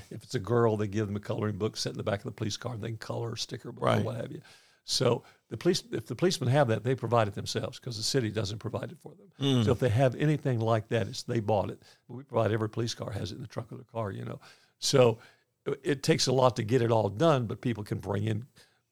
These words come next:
Speaker 1: bring in, coloring books are cheap. You can buy them crayons
Speaker 2: Sure.
Speaker 1: at Dollar Tree or whatever, you know.
Speaker 2: Sure.
Speaker 1: You can buy stuffed animal, new ones, not used stuffed animals, not,
Speaker 2: Right.
Speaker 1: not big, huge ones, but, but smaller ones,
Speaker 2: Right,
Speaker 1: you know,
Speaker 2: right.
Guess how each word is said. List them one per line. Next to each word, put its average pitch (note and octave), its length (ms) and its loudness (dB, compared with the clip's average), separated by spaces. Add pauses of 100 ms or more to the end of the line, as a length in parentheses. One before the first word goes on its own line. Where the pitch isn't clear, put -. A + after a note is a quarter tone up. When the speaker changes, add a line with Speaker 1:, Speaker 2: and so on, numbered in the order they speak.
(420)
Speaker 1:
bring A2 180 0
in, A#2 400 -4
coloring G#3 240 -4
books C3 180 -2
are A#2+ 60 -8
cheap. - 380 -2
You B2+ 60 0
can C#3+ 80 -4
buy B2+ 120 4
them G#2+ 140 0
crayons B2 280 2
Speaker 2:
Sure. E3+ 100 6
Speaker 1:
at B2 60 -2
Dollar A#2 240 6
Tree A2+ 220 -2
or G2+ 60 0
whatever, G#2 360 -2
you G#2+ 100 -2
know. A2 80 2
Speaker 2:
Sure. D3 140 6 (200)
Speaker 1:
You C#3+ 80 -2
can C#3+ 60 0
buy C3 160 8
stuffed A#2+ 340 0
animal, A2+ 240 -2
new D#3+ 220 4
ones, - 200 -4
not - 180 -4
used A#2+ 360 -4 (260)
stuffed B2 280 -10
animals, G#2+ 340 0 (200)
not, D3 100 4
Speaker 2:
Right. G#2+ 160 4
Speaker 1:
not B2+ 320 2
big, G#2+ 260 -4
huge B2 300 -6
ones, A2 160 -2
but, - 180 0
but A#2+ 120 0
smaller C#3+ 400 2
ones, A2 80 2
Speaker 2:
Right, C#3 160 8
Speaker 1:
you A#2 60 0
know, G2+ 180 0
Speaker 2:
right. B2+ 280 2